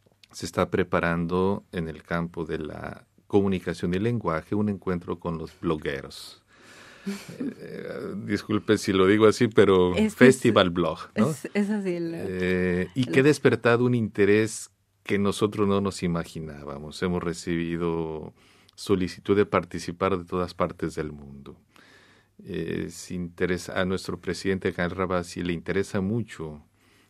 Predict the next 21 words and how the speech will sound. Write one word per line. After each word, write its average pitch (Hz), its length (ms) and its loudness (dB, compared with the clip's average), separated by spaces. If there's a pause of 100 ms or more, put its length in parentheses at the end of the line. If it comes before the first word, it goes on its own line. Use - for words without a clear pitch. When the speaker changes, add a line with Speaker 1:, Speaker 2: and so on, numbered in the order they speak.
(100)
Speaker 1:
este 98 440 -2
campo, 71 640 -10 (840)
desde 90 300 -4
el 85 80 -4
punto 104 320 -2
de 95 80 4
vista 98 640 -2 (1120)
nuestro, 95 560 -2
es 95 60 2
decir, 95 260 -2
de 95 100 2
la 82 160 0
cultura, 92 360 -2
es 85 160 -2 (480)
cómo 120 500 0 (840)
estos 123 360 2
nuevos 101 420 0
lenguajes, 95 680 0
estos 104 220 -2
nuevos 101 240 0
métodos 104 840 0